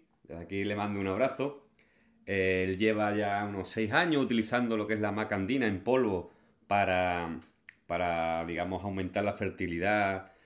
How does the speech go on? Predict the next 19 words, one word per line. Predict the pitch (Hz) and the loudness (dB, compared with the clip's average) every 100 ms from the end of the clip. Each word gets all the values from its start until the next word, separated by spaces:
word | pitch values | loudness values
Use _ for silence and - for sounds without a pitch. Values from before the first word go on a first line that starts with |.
| _ _ _ _ | _ _ _ _
de, | 92 95 90 92 90 87 85 87 78 80 | -4 0 2 2 0 0 0 -2 -4 -6
de | 92 | -10
sus | - - | -10 -4
pájaros, | 117 117 117 127 | -2 0 0 0
de | 104 | -2
sus | 95 | -4
canarios. | 95 120 123 143 - - _ _ _ - | -4 0 0 -2 -6 -20 _ _ _ -4
Y | 110 | 0
el | 113 | 2
otro | 131 139 147 | 2 2 4
día, | 147 143 | 4 2
pues, | 120 107 98 90 - - | 4 4 4 0 -4 -12
hablando | 82 95 110 117 | -8 -4 -2 -2
con | 117 | -2
él, | 123 | 0
me, | 123 117 104 95 92 | 0 0 0 0 0
me | 90 87 | -2 -2
lo | 80 | -4
aconsejó. | 73 - 80 107 160 - | -6 -10 -6 -2 -4 -6